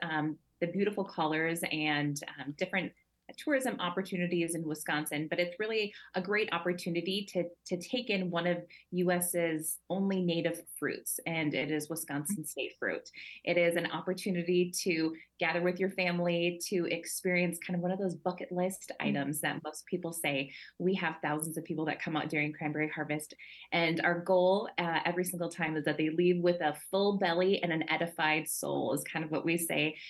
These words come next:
Speaker 1: and we want them to have had a, a really wonderful experience on the cranberry farm. Um, and we go out of our way to make sure that everyone has a really great experience on the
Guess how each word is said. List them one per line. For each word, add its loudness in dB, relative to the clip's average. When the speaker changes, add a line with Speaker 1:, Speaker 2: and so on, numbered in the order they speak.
Speaker 1:
and 2
we 6
want 4
them 2
to 0
have -4
had -2
a, -2
a -2
really -2
wonderful -2
experience -6
on -2
the -2
cranberry -2
farm. 0
Um, -8
and 0
we 2
go 4
out 4
of 2
our 4
way 4
to 0
make 0
sure -2
that 0
everyone 0
has -6
a -2
really 0
great -4
experience -4
on -4
the 0